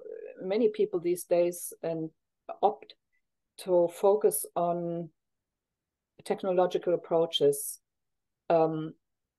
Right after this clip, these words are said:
and the concept can then, let's say, somebody else can do this using their technological approaches. But the point is, uh, you need, you know, for technological approaches,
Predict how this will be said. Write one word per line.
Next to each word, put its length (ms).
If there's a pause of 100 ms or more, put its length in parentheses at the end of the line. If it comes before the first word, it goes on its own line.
(400)
and 160
the 80
concept 680
can 320
then, 340
let's 260
say, 140
somebody 320
else 180
can 180
do 160
this 400 (180)
using 400
their 140
technological 800
approaches. 640 (640)
But 160
the 60
point 380
is, 420 (300)
uh, 300 (120)
you 280
need, 400
you 140
know, 120
for 200
technological 760
approaches, 680